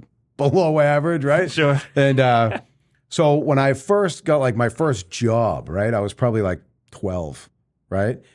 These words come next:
Speaker 1: I
Speaker 2: Mm-hmm.
Speaker 1: was like, "Oh, with this," I remember I was washing dishes at a breakfast restaurant in town, right?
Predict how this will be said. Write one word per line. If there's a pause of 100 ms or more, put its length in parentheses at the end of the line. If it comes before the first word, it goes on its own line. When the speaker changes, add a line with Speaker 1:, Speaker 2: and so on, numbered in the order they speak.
Speaker 1:
I
Speaker 2:
Mm-hmm.
Speaker 1:
was
like,
"Oh, (400)
with
this,"
I
remember
I
was
washing
dishes
at
a
breakfast
restaurant
in
town,
right?